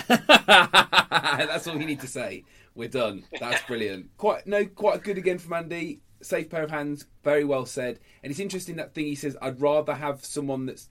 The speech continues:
Speaker 1: probably gonna pl-, who's playing every week than might, might play some weeks and get some points."
Speaker 2: I think Andy fell into the trap of seeing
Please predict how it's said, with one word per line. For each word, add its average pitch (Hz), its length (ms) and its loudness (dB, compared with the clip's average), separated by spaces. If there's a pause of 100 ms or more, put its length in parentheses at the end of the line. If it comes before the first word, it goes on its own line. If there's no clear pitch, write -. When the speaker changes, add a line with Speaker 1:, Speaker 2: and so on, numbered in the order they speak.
(140)
Speaker 1:
probably 151 340 -2
gonna 123 440 -6
pl-, - 280 -14 (260)
who's 135 160 -4 (140)
playing 147 400 -2
every 139 320 -4
week 110 400 -10 (100)
than 113 460 -6
might, 120 680 -8
might 117 340 -8
play 110 320 -8
some 117 320 -6
weeks 107 260 -10
and 107 120 -12
get 98 160 -12
some 104 120 -14
points." - 520 -16 (200)
Speaker 2:
I - 40 -10
think 240 160 -2
Andy 202 180 -6
fell 170 220 -4
into - 160 -16
the - 80 -16
trap - 260 -8 (140)
of - 80 -14
seeing 151 580 -14